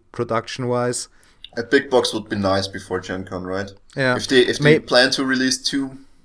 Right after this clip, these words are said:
Speaker 2: semi, semi big boxes
Speaker 1: Yeah.
Speaker 2: per year, y-,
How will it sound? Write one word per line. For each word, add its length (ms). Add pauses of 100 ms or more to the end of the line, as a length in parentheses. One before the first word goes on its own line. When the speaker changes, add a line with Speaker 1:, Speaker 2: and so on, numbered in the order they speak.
(180)
Speaker 2:
semi, 460 (100)
semi 360
big 340
boxes 640 (400)
Speaker 1:
Yeah. 160
Speaker 2:
per 240
year, 300
y-, 180